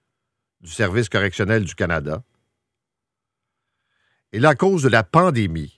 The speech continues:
évidemment, ça a été, euh, mis sur la glace. Ça a pas repris au mois de mai.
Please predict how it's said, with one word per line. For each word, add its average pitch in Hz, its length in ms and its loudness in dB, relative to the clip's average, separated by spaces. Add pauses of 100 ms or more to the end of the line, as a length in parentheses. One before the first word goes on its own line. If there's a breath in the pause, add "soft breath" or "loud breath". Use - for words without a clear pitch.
(360)
évidemment, 95 520 -2
ça - 100 -4
a 82 40 2
été, 101 440 -4
euh, 50 180 -12 (520)
mis 107 140 -4
sur 98 140 -2
la 78 140 -2
glace. 82 540 -8 (1600)
Ça - 180 -4
a 110 60 0
pas 185 140 6
repris 147 260 4
au 165 100 6
mois 117 160 2
de 92 60 -2
mai. 92 260 -4